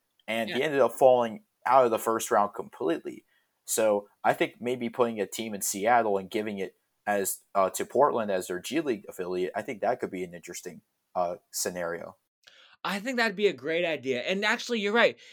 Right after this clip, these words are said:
Speaker 2: If there was a team that, uh, a city that would appreciate a G League team, it would be Seattle, because they've been longing for a basketball team since the Sonics move. What was that? Maybe, like,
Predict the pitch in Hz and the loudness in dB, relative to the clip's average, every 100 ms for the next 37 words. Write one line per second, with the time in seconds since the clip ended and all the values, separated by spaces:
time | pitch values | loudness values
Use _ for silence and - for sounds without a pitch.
0 | - 190 151 190 175 151 175 202 190 - | -2 -2 2 0 2 2 4 4 2 -8
1 | - 185 165 151 143 _ - 151 147 67 | -6 -6 -2 -4 -4 _ -6 -2 -2 -2
2 | 135 - - 165 147 139 131 113 - 160 | -4 -4 -4 -2 0 0 -2 -4 -8 -8
3 | 160 - 135 117 113 120 107 131 120 107 | -8 -6 -2 -2 -2 -6 -4 -4 -4 -6
4 | - 107 101 139 147 127 123 120 - 127 | -6 -8 -8 -4 -4 -2 -4 -8 -6 -4
5 | 127 113 113 113 123 113 - - 147 170 | -4 -4 -8 -8 -8 -8 -20 -10 -4 -2
6 | 160 147 143 170 175 151 131 - 135 120 | -2 -4 -2 -2 -2 -2 -6 -2 0 2
7 | 123 120 - 117 - 127 117 - 123 113 | 0 -2 -4 -6 -6 -8 -8 -6 -6 -8
8 | _ _ _ 135 123 143 143 135 - 139 | _ _ _ -8 -6 -4 -2 -4 -6 -4
9 | 135 156 147 131 123 131 131 120 113 | 0 0 0 -2 -2 -2 -2 -2 -2